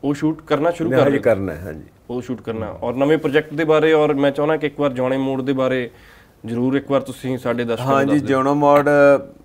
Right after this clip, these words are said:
Speaker 2: ਨੌ ਜੂਨ ਨੂੰ ਰੀ ਰਿਲੀਜ਼ ਹੋ ਰਹੀ ਹੈ।
Speaker 1: ਹੂੰ।
Speaker 2: ਜਿਹੜੀ ਤੀਹ ਇਕੱਤੀ ਸਾਲ ਪਹਿਲਾਂ ਅਸ-, ਸਾਡੀ ਆ ਚੁੱਕੀ ਹੈ, ਉਹ ਹੁਣ ਦੁਬਾਰਾ ਸਿਨੇਮੇ 'ਚ ਆ ਰਹੀ ਹੈ।
Speaker 1: ਹੂੰ।
Speaker 2: ਤੇ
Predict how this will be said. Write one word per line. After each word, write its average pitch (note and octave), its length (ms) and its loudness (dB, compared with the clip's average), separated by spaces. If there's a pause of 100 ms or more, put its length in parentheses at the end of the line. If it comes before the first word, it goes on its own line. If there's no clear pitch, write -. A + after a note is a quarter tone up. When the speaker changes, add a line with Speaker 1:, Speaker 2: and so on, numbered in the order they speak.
(720)
Speaker 2:
ਨੌ A2+ 320 -2
ਜੂਨ A2 280 -6
ਨੂੰ G#2+ 600 -8 (400)
ਰੀ G#2+ 260 -2
ਰਿਲੀਜ਼ G#2 380 -4
ਹੋ G#2 140 -6
ਰਹੀ F#2+ 220 -4
ਹੈ। F#2+ 60 -12 (280)
Speaker 1:
ਹੂੰ। A#2 80 -16 (540)
Speaker 2:
ਜਿਹੜੀ F#2 240 -6
ਤੀਹ G2+ 520 -8 (120)
ਇਕੱਤੀ - 380 -12
ਸਾਲ F2+ 220 -8
ਪਹਿਲਾਂ F#2 500 -8 (180)
ਅਸ-, F2+ 220 -14
ਸਾਡੀ E2+ 760 -10
ਆ E2+ 220 -4
ਚੁੱਕੀ F2+ 480 -10
ਹੈ, F2+ 140 -8 (680)
ਉਹ G2 200 -6
ਹੁਣ G2+ 200 -8
ਦੁਬਾਰਾ G2 360 4
ਸਿਨੇਮੇ G2+ 400 -4
'ਚ F#2+ 80 -4
ਆ F#2 160 0
ਰਹੀ F#2+ 200 -6
ਹੈ। F#2+ 120 -14 (340)
Speaker 1:
ਹੂੰ। A2 120 -18 (400)
Speaker 2:
ਤੇ E2 640 -10